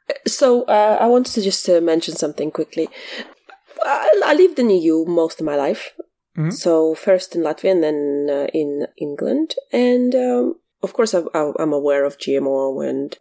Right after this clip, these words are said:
Speaker 1: how, uh, polarizing this issue became lately for no apparent reason, because actually we've modified everything we eat for years. And, uh, like, you know, take, for example, a tomato or a banana, all of these things,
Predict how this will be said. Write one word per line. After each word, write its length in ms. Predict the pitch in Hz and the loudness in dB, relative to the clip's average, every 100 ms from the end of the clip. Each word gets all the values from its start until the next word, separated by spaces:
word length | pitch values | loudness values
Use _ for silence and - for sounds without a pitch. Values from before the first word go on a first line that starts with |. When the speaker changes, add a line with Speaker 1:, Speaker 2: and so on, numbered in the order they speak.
| - | -10
Speaker 1:
how, 640 | - - 175 170 165 165 165 | -6 0 2 4 4 4 2
uh, 120 | - | -2
polarizing 800 | 156 - 185 175 156 147 156 147 | -6 0 2 4 2 0 0 -2
this 180 | 151 - | -2 -2
issue 200 | 175 151 | -2 -2
became 440 | 139 - 151 147 | -4 -2 0 2
lately 420 | 143 135 - 143 202 - - | 0 0 -2 -4 -4 -8 -10
for 120 | - | -2
no 140 | 139 | 0
apparent 400 | 135 - 143 139 | 0 0 0 0
reason, 320 | 220 214 180 160 | 0 2 2 0
because 480 | 151 170 147 147 - | 0 2 2 0 -6
actually 580 | 135 - - 127 127 - - - _ - _ _ _ - | -8 -8 -6 -4 -4 -8 -16 -20 _ -20 _ _ _ -6
we've 400 | 160 175 160 170 | 0 2 2 2
modified 840 | 156 151 147 - 127 131 135 - _ _ | 2 2 -2 -4 -2 0 0 -4 _ _
everything 460 | - 170 180 185 160 | 2 2 2 0 -2
we 120 | 147 | -2
eat 340 | - 151 135 - | -2 -2 -2 -4
for 160 | - | -4
years. 680 | 143 151 143 135 131 - - - _ - | 0 0 2 0 -2 -10 -12 -20 _ -4
And, 440 | 139 135 143 143 127 | -2 0 0 -2 -2
uh, 160 | 131 | -2
like, 260 | 147 135 - | -2 -4 -4
you 60 | |
know, 200 | 143 131 _ _ | -6 -6 _ _
take, 320 | - 143 - _ - - - _ | -2 -2 -2 _ -20 -20 -20 _
for 100 | 170 | -4
example, 280 | 156 139 - | -2 -2 -4
a 40 | - | -2
tomato 640 | 170 185 - 185 180 175 | -2 -2 0 2 4 2
or 220 | 147 127 | 2 0
a 40 | |
banana, 480 | 135 165 196 180 165 _ - | 0 2 2 0 -2 _ -2
all 200 | 220 285 | 2 2
of 60 | 269 | 2
these 180 | 202 | -2
things, 440 | - 226 139 - | 0 0 0 -8